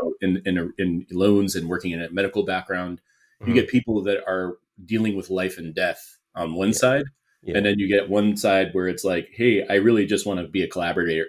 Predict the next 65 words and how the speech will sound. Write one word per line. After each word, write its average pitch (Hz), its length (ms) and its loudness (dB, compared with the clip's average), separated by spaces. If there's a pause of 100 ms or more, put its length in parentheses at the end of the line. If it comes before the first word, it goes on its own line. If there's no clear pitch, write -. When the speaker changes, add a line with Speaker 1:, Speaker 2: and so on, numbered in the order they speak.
Speaker 1:
and 87 140 -4
make 80 160 -2
a 78 60 -6
great 82 260 -2
thing 85 160 -4
with 85 160 -6
you 82 140 -2
and 82 100 -4
make 82 180 -4
beautiful - 360 -4
stuff." - 440 -8 (140)
So 110 180 -4
Speaker 2:
Yeah. 87 200 -6 (540)
Yeah. 82 180 -6 (200)
No, 151 140 4
I 143 60 6
mean, 151 100 2
it's, - 100 -12 (100)
it's 135 160 -4
always 156 200 2
a 123 40 2
balance. 113 300 2
And 120 80 -2
I 110 40 -2
think 127 300 -4
the 110 80 -10
thing 113 180 -2
I've 107 140 -2
suffered 123 260 -4
from 107 340 -2 (160)
early 113 240 4
on 113 120 2
in 104 60 -2
this 107 100 -4
career, 110 220 -2
because 104 240 -4
I 107 60 -2
think 110 280 -4
when 104 220 -4 (380)
I 127 80 -4
had 127 200 -2
my 123 80 -4
previous 123 320 -4
career, 95 340 -4
'cause 104 160 -8
I've 101 100 -6
worked - 200 -2
in 95 60 -20
stuff - 180 -12
like - 120 -16
sales 101 480 -6
and 95 140 -14
desk 95 240 -6
jobs, 95 320 -2
and 95 120 -4
then 95 80 -2
obviously 95 240 -6
I - 20 -4
was 92 100 -8
an 95 60 -4
engineer 95 300 -6
for 107 120 -8
years 98 160 -4
and 98 80 -8
years, 98 160 -6